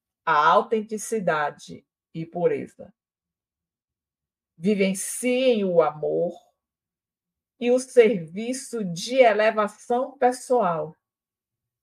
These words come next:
Passo primeiro para a libertação geral. Ao longo desta obra, também viemos falando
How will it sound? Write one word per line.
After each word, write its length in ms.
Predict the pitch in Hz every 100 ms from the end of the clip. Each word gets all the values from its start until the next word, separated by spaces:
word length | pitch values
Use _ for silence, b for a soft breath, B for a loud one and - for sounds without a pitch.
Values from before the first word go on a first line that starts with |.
| _ _ -
Passo 500 | 170 160 170 - 175
primeiro 920 | - 285 262 190 185 185 190 214 - _ _ _ _ _ _ _ -
para 520 | 175 180 175 165 170
a 60 | 175
libertação 880 | 175 165 - - 180 - 170 160
geral. 580 | 170 185 175 139 - - _ _ _ _ _ _ _ _ _ _ _ _ _
Ao 160 | 185 190
longo 480 | 190 220 294 262
desta 500 | 226 185 190 - 170 156
obra, 640 | 147 143 175 143 160 208 _ _ _ _
também 380 | 175 160 156 165
viemos 600 | 160 156 151 185 185 -
falando 800 | - 160 151 147 151 151 -